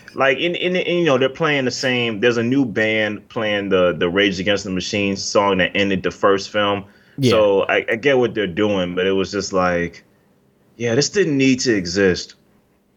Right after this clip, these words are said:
Speaker 1: Um, this didn't need to exist. Uh, the, the, you know, when people mention Avatar and they mention The Last Airbender, and people go, "There was a, there was an Avatar live action movie?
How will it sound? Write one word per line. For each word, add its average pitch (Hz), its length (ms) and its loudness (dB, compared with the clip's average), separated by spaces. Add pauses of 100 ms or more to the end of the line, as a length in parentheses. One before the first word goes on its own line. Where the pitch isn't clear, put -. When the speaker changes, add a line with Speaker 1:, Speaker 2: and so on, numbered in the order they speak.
(200)
Speaker 1:
Um, 92 560 -2 (220)
this 131 140 -4
didn't 139 260 0
need 110 240 0
to 104 120 -2
exist. 82 580 -2 (880)
Uh, 90 240 2
the, 127 160 0
the, 123 320 -4
you 170 100 -2
know, 190 400 0 (600)
when 135 180 -2
people 175 320 0
mention 135 400 0
Avatar 113 720 0 (880)
and 104 100 -6
they 101 80 -6
mention 110 340 -4
The 98 60 -4
Last 101 320 2
Airbender, 107 600 0 (600)
and 95 140 -6
people 101 260 -4
go, 95 420 2 (520)
"There 120 120 2
was 131 140 0
a, 113 100 2
there 113 160 2
was 135 120 2
an - 80 -4
Avatar 127 500 -4
live 120 240 -2
action 151 340 -4
movie? 196 460 -6